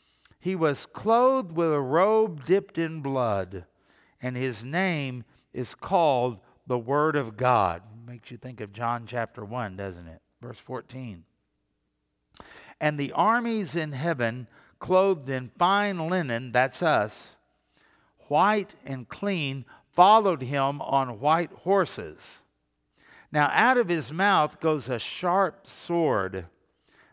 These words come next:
that with it he should strike the nations," plural. "And he himself will rule them with a rod of iron." He means business. "And he himself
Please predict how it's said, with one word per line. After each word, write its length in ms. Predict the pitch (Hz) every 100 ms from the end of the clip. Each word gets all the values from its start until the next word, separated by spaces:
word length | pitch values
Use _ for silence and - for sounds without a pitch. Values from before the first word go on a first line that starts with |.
| -
that 240 | 127 -
with 300 | 147 214 214
it 300 | 147 127 - _ _ _
he 180 | - 160
should 280 | - 131 113
strike 720 | - - 165 170 185 - - _ _
the 140 | 139 151
nations," 800 | 151 151 143 - 98 85 80 -
plural. 500 | - 143 101 76 - _ _ _ _ _ _ - - - -
"And 180 | 135 131
he 300 | 135 240 226
himself 800 | 214 196 - - 220 165 160 165
will 220 | 175 151
rule 420 | 139 226 247 214
them 440 | 139 131 131 143 - - _
with 180 | 139 127
a 100 | 127
rod 600 | 117 147 175 180 190 151 -
of 320 | - 147 131 -
iron." 540 | 151 151 120 101 90
He 120 | 117
means 360 | 127 131 131 104
business. 720 | 131 127 95 90 92 - _ _ _ _ _ - - -
"And 220 | 139 127 - _
he 340 | - 240 247 202
himself 960 | 196 165 - 208 175 120 123 - -